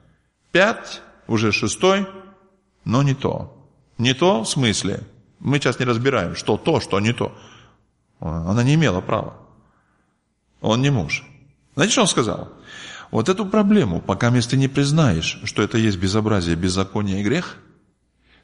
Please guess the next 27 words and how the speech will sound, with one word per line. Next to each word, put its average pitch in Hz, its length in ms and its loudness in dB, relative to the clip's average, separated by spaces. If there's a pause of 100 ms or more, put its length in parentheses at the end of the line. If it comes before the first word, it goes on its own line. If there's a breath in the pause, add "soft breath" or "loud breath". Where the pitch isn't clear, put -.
(180)
ты 135 120 2
не 147 160 6
сможешь 87 800 0 (300)
от 92 180 -2
меня, 110 480 2
в - 60 -20
смысле 95 320 0
от 90 80 -2
Господа, 101 440 0
принять 90 460 -4
чашу, - 420 -2 (540)
выпить, - 760 -2 (840 loud breath)
и 110 140 4
выпить 107 500 0
так, 160 360 -2
чтобы 101 240 0
у - 20 -4
тебя 87 260 -2
из 85 100 -2
чрева 120 300 2
потекли - 400 -6
воды, 90 380 -4 (1300)
ну, 73 300 -8 (360)
потоки - 580 -6
реки 82 340 -8
воды 71 220 -10
живой». 69 260 -12